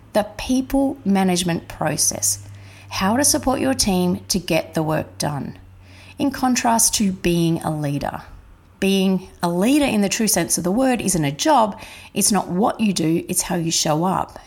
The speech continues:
who you are being. So I just wanted to make that distinction and also to help you with the practical side of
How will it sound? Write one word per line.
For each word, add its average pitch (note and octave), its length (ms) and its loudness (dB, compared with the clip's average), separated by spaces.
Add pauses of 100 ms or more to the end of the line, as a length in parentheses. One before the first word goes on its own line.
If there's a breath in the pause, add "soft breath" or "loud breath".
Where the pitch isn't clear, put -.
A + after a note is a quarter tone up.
who B3 60 2
you C4 600 4
are E3 240 -4
being. E3 440 -2 (600 soft breath)
So C4 160 0
I B3 100 0
just D4 180 0
wanted D4 220 0
to - 80 0
make G3+ 240 0
that - 180 -2
distinction B3 760 0
and A3 120 0
also C#4+ 320 0
to C#4+ 120 -2
help G#3+ 480 -2
you G#3+ 220 2 (260 loud breath)
with G#3 120 -4
the - 80 -6
practical D4 680 -4
side F#3+ 600 2
of F3 440 0